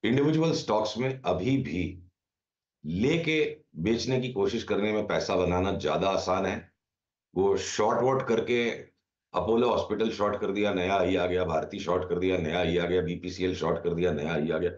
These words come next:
भले ही structurally charts आगे कमजोर हैं, पर short selling करके कोई भी stocks में पैसे बनाने की कोशिश करने में बहुत ज्यादा बारीक काम करना पड़ेगा।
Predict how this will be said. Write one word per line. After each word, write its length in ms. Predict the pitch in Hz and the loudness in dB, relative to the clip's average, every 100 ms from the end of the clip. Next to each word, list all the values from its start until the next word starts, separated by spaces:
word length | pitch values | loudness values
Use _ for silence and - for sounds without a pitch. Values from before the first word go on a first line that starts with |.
| - _ - | -10 _ -2
भले 240 | 85 120 | 0 2
ही 60 | 143 | 2
structurally 600 | - 113 101 120 113 123 | 0 -2 -2 0 2 0
charts 360 | 104 92 95 90 | 0 0 0 0
आगे 180 | 85 95 | -2 -2
कमजोर 460 | 85 78 85 101 | -2 0 0 2
हैं, 260 | 76 - - _ _ _ _ _ - | 0 -4 -12 _ _ _ _ _ -4
पर 80 | 104 | -4
short 320 | - 113 120 | -2 0 0
selling 400 | - 139 147 139 | 2 2 2 0
करके 280 | 117 110 120 | 0 0 -2
कोई 240 | 104 101 | -2 -2
भी 100 | 113 | -2
stocks 380 | 107 87 90 - | -2 0 -2 -2
में 100 | 107 | -2
पैसे 260 | 82 80 90 | -2 0 0
बनाने 340 | 85 82 85 | 0 0 0
की 120 | 92 | -2
कोशिश 320 | - 76 90 | -6 -6 -6
करने 340 | - 80 80 90 | -4 -2 0 0
में 300 | 80 82 82 _ _ _ _ _ _ - | 0 -4 -8 _ _ _ _ _ _ 0
बहुत 320 | 92 117 - | 2 2 2
ज्यादा 500 | 92 90 117 - - | 2 4 2 0 -4
बारीक 440 | 76 85 98 110 - | -4 0 2 0 -2
काम 240 | 95 90 | 0 2
करना 260 | 80 78 76 | 0 0 -2
पड़ेगा। 340 | 67 65 67 | 0 -2 -2